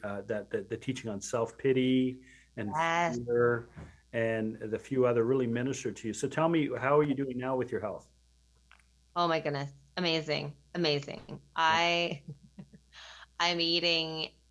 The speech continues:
Speaker 2: anything, which can be dangerous, of course. Um,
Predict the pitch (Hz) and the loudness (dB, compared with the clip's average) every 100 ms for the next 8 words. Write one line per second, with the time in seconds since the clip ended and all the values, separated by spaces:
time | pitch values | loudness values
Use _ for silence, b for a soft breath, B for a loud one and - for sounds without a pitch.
0 | _ _ _ - 175 185 180 180 180 185 | _ _ _ -4 0 2 4 2 2 0
1 | 190 196 190 180 185 185 - 190 214 233 | -2 -4 -6 -4 -6 -10 -10 -8 -4 -4
2 | 240 - _ _ _ 170 165 - 170 160 | -6 -12 _ _ _ -8 -6 -4 -2 0
3 | 160 151 151 156 - - 156 151 160 - | 0 0 0 -4 -8 -8 -2 0 0 -4
4 | _ _ 151 147 143 147 143 143 | _ _ -2 0 2 0 -2 -6